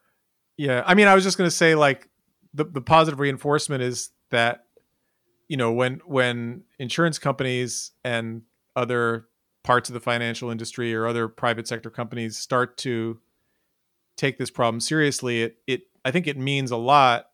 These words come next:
in the political arena because, because it is dollars and cents. You know, you guys aren't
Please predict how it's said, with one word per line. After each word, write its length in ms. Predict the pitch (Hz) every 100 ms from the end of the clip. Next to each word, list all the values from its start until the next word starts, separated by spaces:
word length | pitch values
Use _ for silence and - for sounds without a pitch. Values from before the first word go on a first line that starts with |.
| -
in 200 | 127 120
the 80 | 113
political 680 | - 123 131 127 117 117
arena 400 | - 113 139 180
because, 800 | 117 117 - 117 110 110 107 - _ _ _ _ _ _ _ _
because 180 | - 131
it 60 | 147
is 140 | 190
dollars 360 | 147 131 120 110
and 80 | 113
cents. 240 | - 113
You 80 | 147
know, 60 |
you 100 | 131
guys 240 | 151 156 143
aren't 300 | 139 131